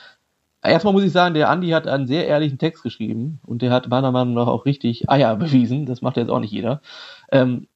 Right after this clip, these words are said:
weiter geht's mit, „Da liest man immer wieder bei Künstlern in den letzten Jahren, scheint da ein richtiger Künstlervirus umzugehen. Manche Kollegen scheinen ja fast monatlich zu erkranken.“ Was aber wirklich hinter diesem Text steckt, ist die Nachricht,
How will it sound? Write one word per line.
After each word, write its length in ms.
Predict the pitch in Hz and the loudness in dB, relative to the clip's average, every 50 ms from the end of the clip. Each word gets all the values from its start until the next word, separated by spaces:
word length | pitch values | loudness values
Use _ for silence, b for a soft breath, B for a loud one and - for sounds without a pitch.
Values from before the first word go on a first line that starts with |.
| _ _ _ _ _ - | _ _ _ _ _ 0
weiter 240 | - 131 151 175 151 | 0 2 2 2 2
geht's 240 | 147 160 156 - | 0 -2 -2 -2
mit, 240 | 156 151 151 - - - | -2 -2 -2 -4 -4 0
„Da 80 | 131 131 | 2 2
liest 340 | 127 139 180 233 - - - | 4 4 2 2 2 2 -2
man 140 | 185 175 - | 0 0 0
immer 260 | 185 190 196 190 151 | 0 0 2 2 0
wieder 220 | 170 170 185 175 | 2 2 0 2
bei 120 | 156 156 156 | 2 2 0
Künstlern 520 | - - 170 196 208 - - 180 175 156 | 2 0 -2 -2 -2 -4 -2 -2 -2 0
in 80 | 151 160 | 0 -2
den 100 | 156 151 | 0 2
letzten 340 | 151 160 160 - - - 135 | 0 0 0 -6 -6 -2 2
Jahren, 380 | 139 139 151 160 165 170 160 | 2 4 4 2 0 -2 -6
scheint 300 | - - - 147 160 151 | -6 -2 0 0 0 2
da 80 | 147 131 | 2 2
ein 140 | - 143 139 | 2 2 2
richtiger 380 | 156 202 190 - 160 170 165 | 2 2 0 2 2 2 2
Künstlervirus 760 | 165 - 240 277 269 - - 160 123 117 120 117 101 107 113 110 | 4 4 2 2 2 2 0 0 2 4 2 0 0 -2 -6 -6
umzugehen. 560 | 110 113 110 - 120 - - - 67 - 120 120 | -6 -8 -8 -8 -10 -10 -8 -10 -10 -10 -4 0
Manche 260 | 131 170 185 196 - | 0 0 2 0 0
Kollegen 400 | - 165 151 165 185 185 170 160 | 0 2 2 4 2 2 0 -2
scheinen 220 | - - 156 160 156 | -2 -2 -2 0 0
ja 80 | 151 | -2
fast 300 | 151 - 160 147 - - | 0 0 -2 -2 0 0
monatlich 480 | 143 175 226 226 214 196 196 185 180 - | 2 4 4 4 2 2 0 -2 -2 -2
zu 100 | - - | -4 -4
erkranken.“ 540 | - 151 - - 151 147 127 131 - 185 _ _ _ B B B B B B B B B - | -4 -4 0 0 0 0 0 -4 -8 -14 _ _ _ B B B B B B B B B -2
Was 120 | 135 - | 2 2
aber 220 | 165 151 156 135 123 | 4 4 4 4 6
wirklich 320 | 185 254 262 - 185 - | 4 4 4 2 0 0
hinter 180 | 151 139 143 127 | 2 2 2 2
diesem 240 | 123 123 117 113 - | 2 2 0 -2 -2
Text 260 | - 120 - - - | -2 -4 -4 -4 -6
steckt, 300 | - - 151 185 - - | -2 0 0 0 0 -4
ist 180 | - 151 - | -8 -8 -4
die 80 | - 139 | -2 0
Nachricht, 540 | 123 120 120 139 147 - 180 196 190 - | 2 4 2 2 2 2 -2 -2 -2 -6